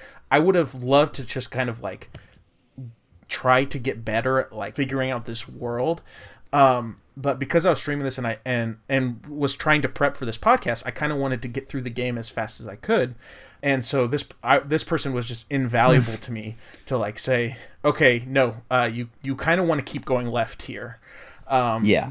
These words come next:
Speaker 1: that, even the simple directions like that made a huge difference in, like,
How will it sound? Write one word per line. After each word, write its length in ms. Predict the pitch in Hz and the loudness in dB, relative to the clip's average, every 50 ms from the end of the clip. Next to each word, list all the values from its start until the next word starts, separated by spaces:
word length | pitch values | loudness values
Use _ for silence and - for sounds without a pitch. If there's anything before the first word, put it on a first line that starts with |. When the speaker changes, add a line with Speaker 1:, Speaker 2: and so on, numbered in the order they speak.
| 120 117 | 0 6
Speaker 1:
that, 320 | 139 147 170 190 - - 151 156 - 147 131 139 139 - - | 8 10 10 8 8 4 -8 -16 -14 -10 -8 -8 -8 -8 -6
even 500 | - 165 175 185 196 226 220 180 143 135 123 | -4 -2 0 2 2 0 0 -2 -4 -6 0
the 140 | 147 131 - | 0 0 0
simple 480 | - - - - 151 - - 180 156 | 0 -2 -2 -2 -4 -2 0 0 0
directions 540 | 123 - 117 120 120 120 - - 151 143 147 | 0 0 -2 -2 -2 -2 -4 -8 -8 -4 -4
like 140 | 175 170 - | -4 -2 2
that 240 | 185 180 180 180 - - - - - | 2 0 0 0 -8 -18 -20 -14 -6
made 260 | 135 143 139 131 135 - - _ - | -2 -2 0 0 -2 -6 -10 _ -8
a 80 | 131 | -8
huge 920 | 113 - - - - - 147 151 151 160 165 175 170 165 151 131 113 - - | -8 -8 -12 -14 -14 -14 -12 -10 -8 -6 -4 -2 -2 -2 -4 -4 -6 -6 -4
difference 680 | 135 127 - - 131 110 101 95 - - - - - - - - - | -4 -4 -4 -4 -8 -10 -8 -8 -8 -8 -8 -8 -12 -18 -20 -10 -6
in, 200 | 127 127 123 120 | -6 -4 -4 -4
like, 320 | 113 110 113 - - - | -6 -8 -10 -14 -16 -20